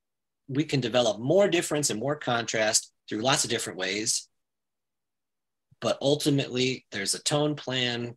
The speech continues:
that is gonna enable somebody to be able to see anything at all. Because again, like we were talking about, like, you know, the way that your, the way that your neurons, <laughs> uh, you know, receive the signal, it's on or off. It's,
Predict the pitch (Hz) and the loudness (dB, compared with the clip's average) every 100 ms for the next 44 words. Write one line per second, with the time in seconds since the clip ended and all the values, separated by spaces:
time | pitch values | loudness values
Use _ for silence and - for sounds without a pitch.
0 | - 104 - - 95 107 101 95 87 _ | -2 0 0 -2 -6 -4 -4 -6 -8 _
1 | _ _ 107 120 147 160 - 143 135 120 | _ _ -2 2 2 2 2 2 4 2
2 | 104 104 95 95 98 - 170 160 143 196 | 0 -2 -4 -4 0 0 0 -2 0 0
3 | 196 160 120 90 - - _ _ _ _ | 0 0 0 -2 -6 -12 _ _ _ _
4 | _ _ _ _ _ _ _ _ _ _ | _ _ _ _ _ _ _ _ _ _
5 | _ _ _ _ _ _ _ _ - 127 | _ _ _ _ _ _ _ _ -2 0
6 | 120 117 143 113 101 107 110 139 135 127 | 0 2 2 4 0 0 2 2 2 0
7 | 127 120 104 90 - 107 92 92 98 117 | 2 2 0 -4 -6 -8 -8 -8 -4 -2
8 | 127 120 107 113 117 117 113 _ _ _ | 2 0 0 -2 0 0 -2 _ _ _
9 | _ _ _ _ _ - 92 113 107 120 | _ _ _ _ _ -8 -2 -2 0 0
10 | 120 120 127 131 131 127 127 123 - 175 | 0 0 0 2 2 0 -2 0 2 2
11 | 139 - 131 131 123 117 - 131 107 98 | 2 0 2 4 4 2 -4 -4 -4 -2
12 | 113 - - 139 139 135 127 - 139 143 | 2 4 4 2 0 0 2 2 2 2
13 | 143 139 - - - 139 147 131 92 - | 0 -2 -4 -4 0 0 2 2 0 -4
14 | - - | -6 -6